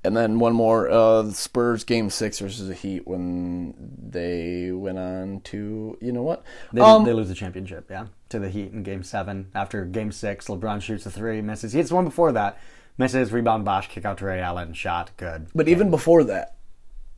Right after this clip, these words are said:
Speaker 1: they had free throws and they were up and, like, they fucked that game up and they gave up a possession. Like, even before the infamous LeBron hits a three,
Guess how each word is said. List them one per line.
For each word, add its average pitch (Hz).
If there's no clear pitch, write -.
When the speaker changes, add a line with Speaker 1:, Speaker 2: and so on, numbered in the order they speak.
Speaker 1:
they 120
had 110
free 123
throws 107
and 104
they 101
were 98
up 120
and, 117
like, 101
they 120
fucked 143
that 104
game 117
up 80
and 113
they 120
gave 135
up 127
a 113
possession. 117
Like, 107
even 160
before 143
the 127
infamous 123
LeBron 147
hits 135
a 123
three, 139